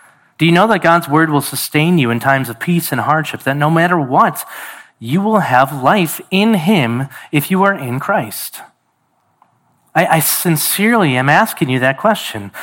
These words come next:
In the life of the Christian, the only thing that gives you grounds in the midst of much hopelessness is God himself. The light and truth of God is that objective reality, that objective hope you have in the midst of a broken and sinful world, because it is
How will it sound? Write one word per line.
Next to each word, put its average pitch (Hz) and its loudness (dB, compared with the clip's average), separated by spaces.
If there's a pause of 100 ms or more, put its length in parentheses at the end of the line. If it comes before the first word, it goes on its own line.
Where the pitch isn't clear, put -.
(240)
In 160 4
the 165 4
life 190 2
of 214 -6
the 190 2
Christian, 160 -2
the 139 2
only 208 4
thing 190 2
that 151 2
gives 156 2
you 131 0
grounds 156 2
in 147 2
the 131 0
midst 170 0
of 120 -2
much 151 0
hopelessness 170 -2 (320)
is 175 2
God 143 4
himself. 180 0 (380)
The 160 2
light 180 4
and 208 2
truth - 0
of 170 0
God 175 4
is 143 2
that 156 4
objective 190 0
reality, 151 4
that 135 0
objective 170 0
hope 208 0
you 170 2
have 143 4 (240)
in 160 2
the 156 4
midst 190 0
of 175 -4
a 165 0
broken 185 2
and 180 2
sinful 180 -2
world, 165 4
because 156 -2
it 185 0
is 175 2